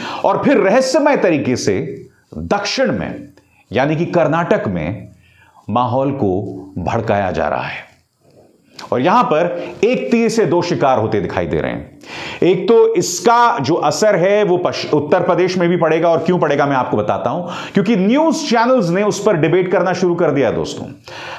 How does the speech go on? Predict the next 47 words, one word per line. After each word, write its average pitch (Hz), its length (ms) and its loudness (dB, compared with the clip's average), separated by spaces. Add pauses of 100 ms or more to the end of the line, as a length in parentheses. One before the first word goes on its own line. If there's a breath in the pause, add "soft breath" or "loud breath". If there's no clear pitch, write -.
न्यूज़ 240 280 2
चैनल्स 202 400 2
ने 196 180 2
उन 190 220 2
पर 170 220 0
भड़काऊ 190 520 2
डिबेट 175 360 0
करना 156 260 0
शुरू 135 280 0
कर 123 200 2
दिया 165 320 2
है, 190 400 -2 (280 loud breath)
और - 140 -2
जाहिर 139 260 2
सी 135 140 -2
बात 98 260 0
है, 131 80 2
ये 131 120 0
डिबेट्स 104 420 0
उत्तर - 280 -2
प्रदेश 139 380 0
में 131 100 0
बैठे 110 280 0
लोग 120 340 0
भी 156 260 -4 (200 loud breath)
देखते 135 500 2
हैं। 170 600 -2 (440 loud breath)
मध्य 196 320 2
प्रदेश 208 500 2
भी 233 180 2
बेगानी 180 680 2
शादी 170 440 0
में 202 120 0
अब्दुल्ला 175 480 2
दीवाना 156 360 0
हो 143 140 2
रहा 131 220 4
है, 123 280 -4 (280 loud breath)
"आ 185 220 4
बैल 180 320 4
मुझे 156 280 2
मार" 165 240 2
वाली 156 240 2
हरकत 151 400 2
कर 143 120 4
रहा 131 300 0
है। 127 300 -10